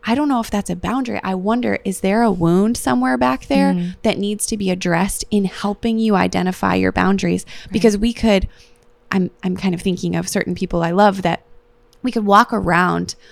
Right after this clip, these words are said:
Speaker 1: with boundaries, which are really a wall keeping us from a lot of goodness.
Speaker 2: Mm-hmm.
Speaker 1: And the wall is there to protect us from something that's really painful right now.
Speaker 2: Right.
Speaker 1: And if we can address whatever the pain is,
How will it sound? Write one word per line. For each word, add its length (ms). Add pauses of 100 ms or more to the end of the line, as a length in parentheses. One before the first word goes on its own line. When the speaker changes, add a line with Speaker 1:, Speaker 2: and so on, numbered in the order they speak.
(260)
Speaker 1:
with 320 (140)
boundaries, 840 (280)
which 240
are 160
really 480 (340)
a 80
wall 480
keeping 400
us 320
from 280
a 120
lot 320
of 140
goodness. 420
Speaker 2:
Mm-hmm. 440 (320)
Speaker 1:
And 120
the 80
wall 380
is 180
there 520 (220)
to 120
protect 420
us 140
from 160
something 380
that's 200 (160)
really 600
painful 540
right 200
now. 180
Speaker 2:
Right. 80 (460)
Speaker 1:
And 140
if 140
we 120
can 300
address 720
whatever 400
the 100
pain 400
is, 420